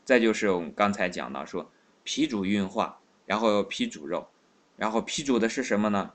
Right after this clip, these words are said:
吃鸡肉不是肥肉，所以呢，该活动的时候多活动活动，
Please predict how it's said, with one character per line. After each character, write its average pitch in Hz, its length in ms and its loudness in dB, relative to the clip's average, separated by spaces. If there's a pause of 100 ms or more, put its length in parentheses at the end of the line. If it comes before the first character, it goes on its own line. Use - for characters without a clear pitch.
吃 - 160 -4
鸡 160 180 2
肉 160 180 10
不 110 140 -2
是 127 160 -4
肥 92 220 0
肉， 95 400 0
所 - 180 -4
以 87 180 -2
呢， 85 260 -4 (800)
该 98 280 4
活 98 200 0
动 98 160 2
的 92 80 -2
时 - 120 -6
候 92 120 2
多 101 200 2
活 95 200 2
动 107 160 4
活 85 160 -2
动， 95 280 -2